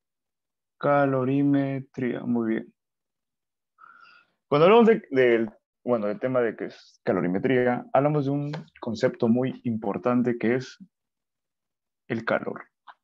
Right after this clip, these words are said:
que representa con la letra Q. La Q de cucú. Muy bien, la Q de cucú.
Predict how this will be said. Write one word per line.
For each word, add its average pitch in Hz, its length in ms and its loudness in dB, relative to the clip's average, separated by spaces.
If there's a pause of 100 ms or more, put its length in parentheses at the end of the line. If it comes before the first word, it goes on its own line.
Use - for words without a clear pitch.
(380)
que 120 80 0
representa 127 540 2
con 120 160 0
la 120 60 0
letra 117 240 -4
Q. - 200 -6 (840)
La - 180 2
Q 170 140 2
de 175 120 6
cucú. 139 400 -4 (680)
Muy 117 160 0
bien, 151 120 -2
la 113 120 -2 (100)
Q 131 120 -4
de 107 100 -6
cucú. 196 300 2